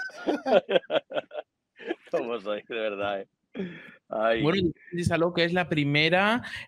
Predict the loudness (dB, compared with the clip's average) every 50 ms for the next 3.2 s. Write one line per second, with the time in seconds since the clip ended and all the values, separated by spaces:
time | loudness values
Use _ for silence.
0 | -4 _ 6 6 8 8 8 8 8 6 4 4 2 2 2 2 2 2 2 4
1 | 4 4 4 2 2 4 4 4 6 6 6 4 4 4 6 6 6 4 4 4
2 | 2 2 2 2 2 4 6 6 4 4 2 2 2 2 4 4 2 2 2 2
3 | 0 0 -2 -4